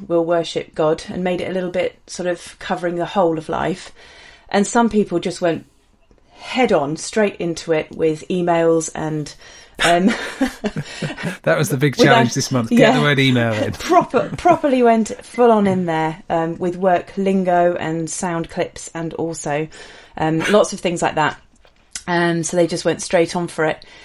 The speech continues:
Speaker 1: There were a couple, quite a few people took the, um, writing songs as a prayer for workers,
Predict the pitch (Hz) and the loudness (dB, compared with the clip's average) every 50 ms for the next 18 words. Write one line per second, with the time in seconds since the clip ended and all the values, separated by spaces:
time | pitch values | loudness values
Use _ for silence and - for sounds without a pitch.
0 | - - - 233 220 220 220 214 - 262 254 - - 247 226 226 226 226 220 - | -10 -2 4 6 6 6 6 4 2 0 -2 0 2 2 4 4 4 2 0 -2
1 | 208 - - 262 247 247 220 - 240 226 - 226 226 214 226 214 208 - - 208 | -4 -2 0 2 2 2 0 0 -4 -2 0 -2 -2 0 0 -2 -2 -2 -2 -4
2 | - - - - 196 190 185 185 190 180 185 - - - 170 170 170 170 170 - | -4 -4 -4 -2 0 2 2 0 0 -2 -6 -8 -6 -2 -2 0 0 -2 -2 0
3 | - 202 196 190 - 208 190 - - 190 185 185 170 - 175 175 180 180 - - | 2 2 2 0 -2 -6 -6 -4 -2 -2 -2 -2 -6 -8 -8 -8 -8 -10 -8 -4
4 | 214 202 190 185 180 - - 175 170 180 185 185 185 180 - - 226 254 233 - | -2 0 0 0 -2 -4 -6 -6 -2 0 0 0 0 -2 -2 0 0 0 0 -2
5 | - - | -10 -16